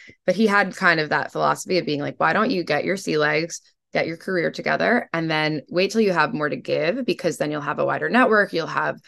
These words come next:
the resources." And, you know, there's no wrong or right, right or wrong way to give back. But I think that was some of the best advice I had received, because this year is kind of the first time since graduating that I feel really ready to do that. And so,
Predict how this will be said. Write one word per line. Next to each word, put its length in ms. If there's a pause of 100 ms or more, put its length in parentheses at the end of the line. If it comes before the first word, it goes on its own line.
(140)
the 100
resources." 800
And, 220 (320)
you 80
know, 120
there's 220
no 380
wrong 340
or 140
right, 240
right 180
or 100
wrong 200
way 140
to 80
give 260
back. 340
But 140
I 80
think 400
that 180
was 140
some 140
of 80
the 60
best 260
advice 240
I 160
had 160
received, 460
because 520 (540)
this 200
year 220
is 100
kind 220
of 80
the 80
first 400
time 320
since 260
graduating 680
that 100
I 120
feel 260
really 240
ready 340
to 220
do 180
that. 380
And 120
so, 420